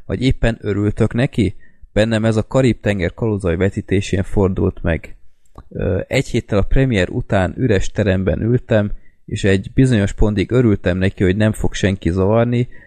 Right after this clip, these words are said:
de el is szomorított, hogy egy ilyen népszerű széria ötödik része ennyire nem érdekes senkit már a moziban. Ez Debrecenben történt, zárójelben.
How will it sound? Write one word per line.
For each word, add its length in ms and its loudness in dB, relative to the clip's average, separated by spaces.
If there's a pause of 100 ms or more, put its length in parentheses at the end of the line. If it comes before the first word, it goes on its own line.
(120)
de 80 -10
el 100 2
is 100 4
szomorított, 720 -2
hogy 180 2
egy 160 2
ilyen 220 2
népszerű 460 2
széria 400 2
ötödik 420 2
része 440 0
ennyire 300 2
nem 220 2
érdekes 420 0
senkit 380 -4
már 200 -2
a 60 -2
moziban. 600 -2 (680)
Ez 280 -2
Debrecenben 720 -2
történt, 680 -6
zárójelben. 840 -2